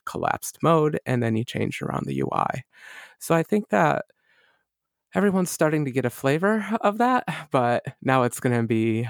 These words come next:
uh, a little more pressing, 'cause could you imagine using a phone app and then you unfold this thing and then it changes into what,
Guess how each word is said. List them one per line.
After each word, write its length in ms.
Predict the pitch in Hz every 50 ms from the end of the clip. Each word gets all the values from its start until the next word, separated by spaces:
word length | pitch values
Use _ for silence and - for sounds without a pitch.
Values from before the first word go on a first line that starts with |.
| 120 -
uh, 300 | - 113 107 107 107 - -
a 60 | 120
little 160 | 120 117 113
more 280 | 113 110 113 113 117 - -
pressing, 500 | - - 131 127 - - 110 104 110 113
'cause 420 | - - 123 113 107 110 - - - - - - - - -
could 160 | - 135 117
you 80 | 123 120
imagine 420 | 117 120 123 127 120 120 117 117
using 300 | 117 120 113 104 113 107
a 80 | 110 110
phone 320 | - - 160 165 143 120
app 420 | 113 113 110 117 - - - - _ _ _ _ _ _ _ _ _ _
and 160 | - 123 120 117
then 220 | 113 113 110 113
you 400 | 113 113 110 110 107 107 110 - -
unfold 480 | - 135 135 120 - - 151 147 135 123
this 200 | 120 117 - -
thing 360 | - 113 110 110 110 110 - - -
and 120 | 117 117
then 120 | 113 113
it 100 | 117 - _ _ _ _ _ _ _ _ _ -
changes 420 | - - 123 117 113 117 110 117
into 260 | 120 110 110 - 120
what, 240 | 107 110 113 104